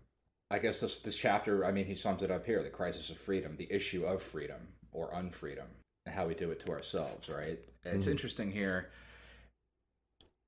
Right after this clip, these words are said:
Speaker 1: He opens my eyes to, like, a new definition of subject, you know, the way we use, like, subject, noun, verb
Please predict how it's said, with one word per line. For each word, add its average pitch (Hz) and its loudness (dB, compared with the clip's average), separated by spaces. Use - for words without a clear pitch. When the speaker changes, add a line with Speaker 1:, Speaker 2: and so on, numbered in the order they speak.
Speaker 1:
He 131 2
opens 127 4
my 110 6
eyes 104 4
to, 95 -4
like, 90 0
a 90 -4
new 95 2
definition 87 -2
of - -10
subject, 80 -4
you 92 -2
know, 87 -2
the 85 -2
way 85 -2
we 80 -4
use, 80 -6
like, 78 -6
subject, 82 -4
noun, 80 -6
verb 78 -4